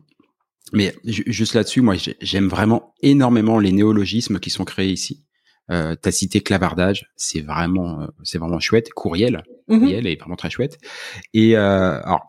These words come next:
Speaker 1: c'est, c'est, c'est juste une, un, un truc comme ça, mais j'ai l'impression qu'en France,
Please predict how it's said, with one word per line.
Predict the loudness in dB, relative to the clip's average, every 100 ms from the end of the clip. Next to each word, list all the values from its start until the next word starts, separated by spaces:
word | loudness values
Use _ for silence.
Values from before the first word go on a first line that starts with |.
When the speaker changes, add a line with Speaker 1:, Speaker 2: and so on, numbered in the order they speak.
| -14
Speaker 1:
c'est, | -16 -16 _ _ _
c'est, | -20 -20 -20
c'est | -6 -2
juste | 0 0 2
une, | 2 2 0 -6 -12 -20 _ -20
un, | -18 -18 -20 _ _ -20 -20 -18 -18 -10
un | -6
truc | -4 -2
comme | 0
ça, | 0
mais | 0 2
j'ai | 2
l'impression | 2 2 0 0 -4
qu'en | -4 -6
France, | -4 -4 -4 -6